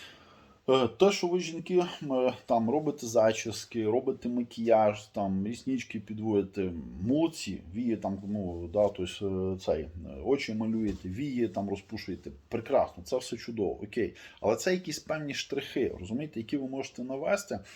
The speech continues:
от, і щось може там підчеркнути вашу красу. Якщо ж, е, у вас з чоловіком цього контакту немає,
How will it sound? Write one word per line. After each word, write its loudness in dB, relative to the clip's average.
от, 0
і -4
щось -4
може -4
там -4
підчеркнути -8
вашу -2
красу. -8
Якщо -2
ж, -2
е, 4
у -4
вас 2
з -18
чоловіком -2
цього 0
контакту -4
немає, -2